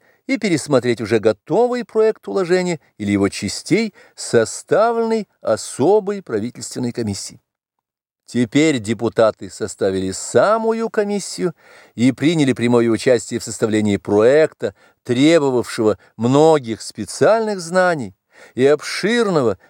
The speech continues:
предварительного изучения русского законодательства, а таких знатоков было слишком мало в комиссии. Разделив части уложения между частными комиссиями, составленными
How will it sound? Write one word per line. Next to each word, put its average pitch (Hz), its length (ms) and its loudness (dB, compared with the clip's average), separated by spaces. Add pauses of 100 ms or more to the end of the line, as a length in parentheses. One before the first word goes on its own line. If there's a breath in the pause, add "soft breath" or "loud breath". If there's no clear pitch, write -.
предварительного 214 840 0
изучения 170 580 0
русского 135 600 -2
законодательства, 104 1000 -2 (440 soft breath)
а 113 160 2
таких 175 520 -4
знатоков 156 680 -2 (160)
было 107 180 -2
слишком 101 340 -4
мало 113 440 2
в - 60 -20
комиссии. 110 480 -14 (1300 loud breath)
Разделив 214 560 0
части 143 540 0
уложения 123 680 2
между 110 320 0
частными 110 720 0
комиссиями, 196 800 -2 (240)
составленными 113 1080 0